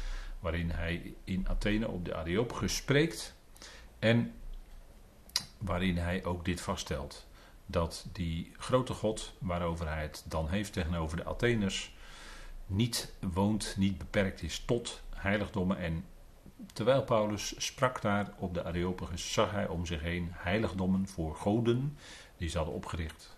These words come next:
En het was ook de reden, de sokkel voor de onbekende God, was ook de reden die Paulus aangreep, of was hetgeen Paulus aangreep om daar te gaan spreken. Hij was natuurlijk geprikkeld door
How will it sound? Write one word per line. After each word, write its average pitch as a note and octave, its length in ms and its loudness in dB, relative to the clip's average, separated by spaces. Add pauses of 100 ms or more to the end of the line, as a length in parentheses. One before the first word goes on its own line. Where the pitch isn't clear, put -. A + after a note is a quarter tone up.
(160)
En - 100 -8
het D#2+ 140 -4
was E2 140 0
ook E2+ 140 -2
de D#2+ 80 -2
reden, G2 480 2
de E2+ 120 -2
sokkel F#2+ 300 0
voor F2 140 -2
de F2 60 0
onbekende F2+ 440 0
God, - 340 -4 (720)
was F#2 140 2
ook F#2 140 6
de E2+ 80 4
reden F#2 580 6
die F2 260 -2
Paulus F#2 420 0
aangreep, F#2 540 0 (500)
of - 240 -10
was - 300 -6
hetgeen F2+ 420 -2
Paulus E2 340 -2
aangreep F2+ 460 -4
om F2 200 -4
daar E2+ 380 -4
te G2 100 -4
gaan D#2+ 200 -4
spreken. B2 440 4
Hij D#2 80 -2
was D#2+ 160 -2
natuurlijk F#2+ 320 -2
geprikkeld G2+ 760 -4
door E2+ 320 -2